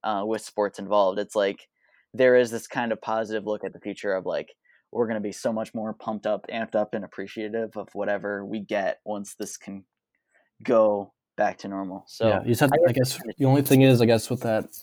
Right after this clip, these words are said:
Speaker 2: possible, I mean, predicted maybe by, I guess, some very highly respected, I guess, medical experts that a second wave could be coming. So hopefully that's not the case, that we can just get this over with and then get back, like you said, to the sports right after this is done, hopefully in,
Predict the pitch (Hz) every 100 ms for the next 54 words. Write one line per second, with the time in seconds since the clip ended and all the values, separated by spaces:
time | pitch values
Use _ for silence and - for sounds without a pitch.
0 | - _ _ - - - 131 127 131 117
1 | 113 120 117 - 117 120 - 113 117 113
2 | 117 - - - - 120 117 117 120 110
3 | - - 117 110 - - - 123 117 -
4 | - - _ _ _ 131 127 120 - 113
5 | - 117 107 113 113 117 110 - 117 110
6 | 113 104 - _ - 120 123 113 110 104
7 | - 127 127 143 139 131 - 117 104 -
8 | 127 - 117 110 104 127 117 - - 110
9 | 107 - 104 110 110 110 107 - _ _
10 | _ _ _ _ _ _ - 127 117 120
11 | 117 110 107 113 104 120 117 113 107 110
12 | 107 101 - 107 104 123 110 - 120 117
13 | - _ _ _ _ 131 120 113 117 110
14 | 113 117 113 113 110 117 110 104 101